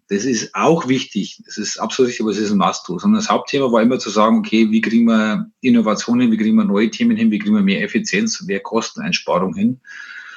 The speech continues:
Und, ähm, Data Governance machen wir ja in dem Sinn auch nicht als Governance,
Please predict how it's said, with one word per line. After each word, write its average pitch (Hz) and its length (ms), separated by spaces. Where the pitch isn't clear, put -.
Und, 98 340
ähm, 98 760
Data 120 220
Governance 131 600
machen 131 300
wir 120 100
ja 127 160
in 120 180
dem 120 200
Sinn 123 180
auch 127 420
nicht - 320
als 101 320
Governance, 127 720